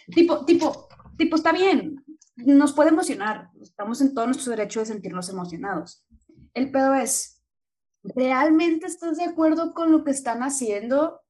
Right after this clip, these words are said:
Tipo, posiblemente a lo mejor porque tú estás en una posición donde ya estás ganando algo y a ti te conviene seguir hablando de esto.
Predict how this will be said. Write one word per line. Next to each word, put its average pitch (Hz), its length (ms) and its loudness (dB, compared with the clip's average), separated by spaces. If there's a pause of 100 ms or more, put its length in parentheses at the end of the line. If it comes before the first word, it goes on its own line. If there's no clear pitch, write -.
(160)
Tipo, 247 540 2
posiblemente 277 640 -2
a 311 80 4
lo 320 100 4
mejor 302 280 4
porque 302 240 -6
tú 247 440 -4
estás 240 220 -6
en 247 80 -6
una 254 180 -4
posición 233 400 -6
donde 226 220 -4
ya 202 80 0
estás 220 260 -4
ganando 196 480 -2
algo 190 360 -2
y 196 40 -6
a 180 80 -8
ti 190 100 -12
te 208 140 -10
conviene 202 380 -8
seguir 190 240 -6
hablando 190 400 -4
de 175 140 -2
esto. 180 340 -8